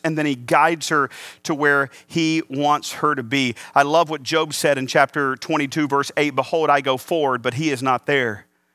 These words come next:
And backward, but I cannot perceive him. On the left hand, where he doth work, but I cannot behold him. He hideth himself. And on the right hand, that I cannot see him.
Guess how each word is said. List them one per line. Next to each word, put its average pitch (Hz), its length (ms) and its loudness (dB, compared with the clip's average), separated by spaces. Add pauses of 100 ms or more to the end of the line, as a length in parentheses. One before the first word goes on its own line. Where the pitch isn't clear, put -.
(440)
And 160 220 4
backward, 147 800 4 (140)
but 139 100 4
I 139 80 6
cannot 156 440 4
perceive 151 480 -2
him. 113 340 -2 (220)
On 180 180 6
the 170 60 4
left 180 300 6
hand, 208 480 2 (140)
where 160 160 2
he 175 200 0
doth 175 360 4
work, 190 400 4 (320)
but 165 240 4
I 160 80 8
cannot 190 420 4
behold 165 460 2
him. 123 100 0
He 143 120 0
hideth 180 360 6
himself. 147 400 2
And 170 100 4
on 185 80 4
the 180 60 2
right 180 240 8
hand, 247 400 4 (400)
that 226 140 6
I 240 80 8
cannot 254 400 6
see 277 340 2
him. 113 400 0